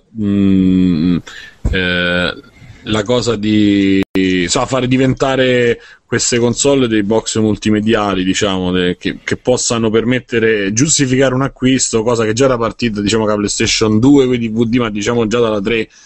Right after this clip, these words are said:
pure con i Blu-ray e tutto, questo iter, questo atteggiamento, diciamo, in qualche maniera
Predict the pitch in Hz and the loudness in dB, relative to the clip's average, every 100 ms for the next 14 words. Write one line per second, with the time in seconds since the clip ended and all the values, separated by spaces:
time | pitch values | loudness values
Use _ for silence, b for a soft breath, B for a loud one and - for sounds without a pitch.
0 | B B B - 117 117 104 107 104 113 | B B B -2 2 4 2 0 2 2
1 | 123 120 139 139 131 117 107 110 - - | 4 2 0 0 0 0 0 0 -4 -6
2 | 117 120 139 117 107 104 101 104 101 - | 0 4 4 2 0 0 0 -2 -2 -2
3 | 110 - 107 117 127 113 101 104 101 98 | -2 -2 -2 0 0 -2 -2 0 0 0
4 | 107 - 110 113 123 104 | -4 -4 -2 0 0 -4